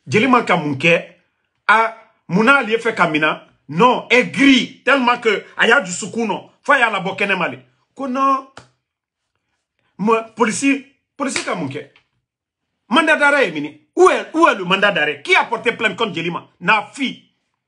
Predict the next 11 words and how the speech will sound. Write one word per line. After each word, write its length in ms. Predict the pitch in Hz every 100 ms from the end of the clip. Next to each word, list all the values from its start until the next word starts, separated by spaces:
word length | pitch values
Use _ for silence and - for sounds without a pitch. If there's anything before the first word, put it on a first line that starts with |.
| _ _ _ _ _ _ _ _ -
Qui 120 | 370
a 80 | 294
porté 300 | 202 185 214
plainte 260 | 196 180
contre 180 | 202 185 127
Djelima? 380 | 147 151 117 -
Il 140 | 196
est 60 | 202
Nafi, 400 | 165 147 131 151
tiens. 220 | 165 131 - _ _ _ _ _ _ _ _ -
Aigri. 600 | 214 135 196 208 -